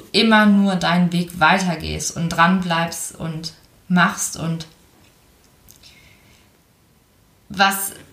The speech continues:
ich dir mitgeben kann, ist, dass in dem Moment, wo du in den Austausch gehst mit Leuten, die schon dort sind, wo du gerne hin möchtest, du einfach so enorm viel lernst.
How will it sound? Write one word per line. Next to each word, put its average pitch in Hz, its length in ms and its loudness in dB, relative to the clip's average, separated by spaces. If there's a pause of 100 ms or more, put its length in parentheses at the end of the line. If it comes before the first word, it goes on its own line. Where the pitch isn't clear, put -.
(180)
ich - 240 -2
dir 240 120 -2
mitgeben 202 440 0
kann, 185 220 0
ist, - 320 -6
dass 185 160 2
in 202 100 4
dem 240 140 -2
Moment, 208 280 0
wo 196 60 -4
du 185 100 -2
in 185 80 4
den 175 160 0
Austausch 180 460 -2
gehst 175 220 -4
mit 175 120 2
Leuten, 170 440 2
die 165 280 -6
schon 165 220 -4
dort 185 240 2
sind, 180 220 0
wo 175 120 0
du 185 280 -4
gerne 175 240 2
hin 185 200 4
möchtest, 165 440 -4
du - 80 -16
einfach 160 340 -6
so 202 480 0
enorm 170 480 0
viel 160 220 -8
lernst. 156 560 -6